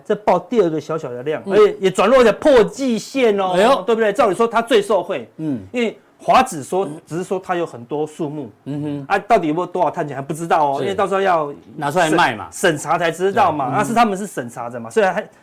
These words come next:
Speaker 1: 它受贿程度比较高嘛。哎，但它也转弱咯。
Speaker 2: 是。
Speaker 1: 好，类似这样，哎，比方说，资金又被A I吸走了啦。
Speaker 2: 吸走。嗯哼。
Speaker 1: 那A I说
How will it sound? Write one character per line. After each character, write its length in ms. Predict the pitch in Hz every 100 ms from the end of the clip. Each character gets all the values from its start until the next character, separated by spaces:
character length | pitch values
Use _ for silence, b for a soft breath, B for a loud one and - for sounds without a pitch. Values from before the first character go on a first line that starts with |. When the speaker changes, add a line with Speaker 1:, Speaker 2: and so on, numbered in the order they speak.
| _
Speaker 1:
它 60 | 196
受 180 | 220
贿 100 | 190
程 100 | 170
度 80 | 160
比 60 | 139
较 60 | 120
高 180 | 135 120
嘛。 100 | 113
哎， 80 | -
但 100 | 247
它 140 | 269 339
也 100 | 330
转 220 | - 156
弱 260 | 226 240 208
咯。 360 | 180 170 160
Speaker 2:
是。 80 | 131
Speaker 1:
好， 100 | 127
类 100 | 156
似 100 | 156
这 40 | 165
样， 60 |
哎， 60 | 151
比 60 | 151
方 80 |
说， 120 | 139 139 b b b _
资 140 | -
金 220 | 185 202 240
又 220 | 247 185
被 500 | 196 185 151 131 -
A 200 | 147 147
I 280 | 143 143 139
吸 380 | 135 - 127 165
走 200 | 147 117
了 80 | 113
啦。 100 | 110
Speaker 2:
吸 60 |
走。 80 | 202
嗯 40 |
哼。 200 | 156 156 143
Speaker 1:
那 100 | -
A 60 | 226
I 100 | 226
说 160 | 247